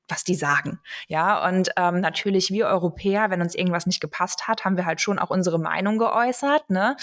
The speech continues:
Und, ähm, das war halt so ein No-Go für die, ne? Und ja, da mussten wir erstmal alle zusammenfinden. Und es ist letzten Endes nach vier Jahren Zusammensein darin geendet, ähm,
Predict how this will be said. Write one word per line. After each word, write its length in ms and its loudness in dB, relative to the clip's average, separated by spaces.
Und, 420 2
ähm, 260 2
das 220 -2
war 100 -2
halt 160 0
so 140 0
ein 300 4
No-Go 640 4
für 220 -4
die, 220 -10
ne? 460 0
Und 340 2
ja, 120 0
da 100 2
mussten 260 0
wir 120 -4
erstmal 280 -4
alle 180 0
zusammenfinden. 1040 0
Und 300 0
es 100 -2
ist 200 -2
letzten 300 -2
Endes 380 0
nach 160 -2
vier 260 0
Jahren 300 2
Zusammensein 880 0
darin 360 0
geendet, 640 2
ähm, 380 2